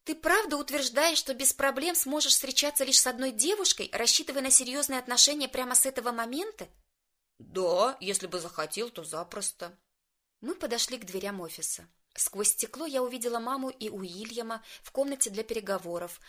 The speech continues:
а между ними сидела невеста этой недели, Эленор Лин. Она была умной и красивой девушкой, у которой уже как-то случилась излишне драматичная и громкая истерика из-за подставок для салфеток. Это произошло в середине июня в прошлом году,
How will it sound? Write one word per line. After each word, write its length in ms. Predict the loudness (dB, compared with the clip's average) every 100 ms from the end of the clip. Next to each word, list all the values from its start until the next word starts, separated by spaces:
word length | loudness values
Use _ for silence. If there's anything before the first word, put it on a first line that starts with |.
| -16
а 100 | -8
между 260 | -4 -4 -4
ними 280 | -6 -6 -2
сидела 380 | -4 -2 -4 -4
невеста 500 | -6 -2 -2 -2 -6
этой 320 | -8 -8 -10
недели, 640 | -10 -8 -8 -10 -12 -18 -12
Эленор 480 | -8 -8 -8 -10
Лин. 300 | -12 -16 -18 -20 _ _ _
Она 240 | -4 -2 -2
была 260 | -2 -4 -4
умной 280 | -6 -6 -8
и 40 |
красивой 480 | -6 -2 -2 -4 -10
девушкой, 600 | -6 -4 -2 -4 -4 -10 -16 -16
у 80 | -2
которой 340 | -2 -2 -4
уже 220 | 0 0
как-то 260 | 0 -8 -6
случилась 640 | -6 0 2 2 2 0
излишне 380 | 0 -2 -2 -2
драматичная 640 | -6 -4 -4 -2 -2 0
и 160 | -4 -6
громкая 400 | -4 -6 -6 -4
истерика 480 | -4 -2 -4 -4 -6
из-за 160 | -6
подставок 560 | -8 -2 -2 -2 -8 -10
для 120 | -6
салфеток. 760 | -4 -4 -8 -16 -20 -20 -20 -20 _ _ _ _ _ _
Это 200 | -4 -4
произошло 480 | -4 -2 0 0 0
в 60 |
середине 440 | -2 -2 -2 -4 -6
июня 540 | -8 -10 -8 -8 -8
в 60 | -8
прошлом 360 | -6 -6 -6
году, 440 | -8 -8 -8 -14